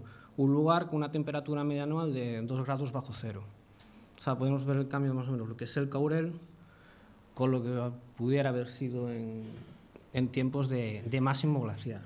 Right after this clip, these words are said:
Claro. Si extrapolamos junto a la, ya hemos visto que, bueno, la, la dispersión de yacimientos está condicionada por los focos de investigación,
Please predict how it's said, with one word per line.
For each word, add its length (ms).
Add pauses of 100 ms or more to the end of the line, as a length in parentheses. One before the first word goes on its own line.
(120)
Claro. 140 (1600)
Si 180
extrapolamos 960 (600)
junto 280
a 20
la, 520 (160)
ya 120
hemos 160
visto 260
que, 60
bueno, 180
la, 140 (760)
la 180
dispersión 440
de 100
yacimientos 520
está 140
condicionada 600
por 160
los 140
focos 320
de 60
investigación, 720